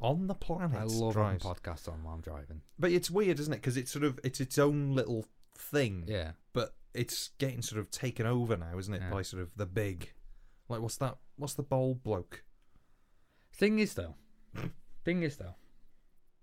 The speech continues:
Speaker 2: Yeah. Uh, when, when you're just big as in the podcast scene straight away, where's the drive to keep, you know, improving?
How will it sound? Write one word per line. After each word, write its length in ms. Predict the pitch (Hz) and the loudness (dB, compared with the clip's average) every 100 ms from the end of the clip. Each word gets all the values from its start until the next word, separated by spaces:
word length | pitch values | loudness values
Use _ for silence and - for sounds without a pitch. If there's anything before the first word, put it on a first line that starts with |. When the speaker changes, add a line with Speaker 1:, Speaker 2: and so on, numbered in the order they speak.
| _ | _
Speaker 2:
Yeah. 220 | - 151 - - - - - - - - - - | 0 0 0 -14 -20 -20 -20 -20 -20 -20 -16 0
Uh, 100 | 135 | 4
when, 400 | 139 160 160 143 | 8 8 8 2
when 360 | 139 160 156 143 | 4 4 4 -2
you're 160 | - 143 | 0 2
just 280 | 151 - - | 2 0 4
big 360 | 143 123 87 - - | 6 6 2 -8 -10
as 120 | 98 | -10
in 160 | 95 107 | -4 -4
the 60 | 101 | -2
podcast 440 | 104 101 92 82 | -2 -2 -6 -8
scene 320 | - 78 76 - _ - - | -8 -10 -10 -16 _ -20 -20
straight 260 | - 104 90 | -6 -4 -2
away, 380 | 85 82 73 - - _ _ _ _ _ | -4 -6 -8 -12 -20 _ _ _ _ _
where's 200 | - 131 | 0 0
the 60 | 135 | 2
drive 340 | 127 123 127 - | 0 2 2 0
to 80 | |
keep, 300 | 95 101 95 | -4 -6 -6
you 80 | 110 | -6
know, 80 | 82 | -6
improving? 500 | 80 - 95 95 87 | -6 -2 -2 -2 -4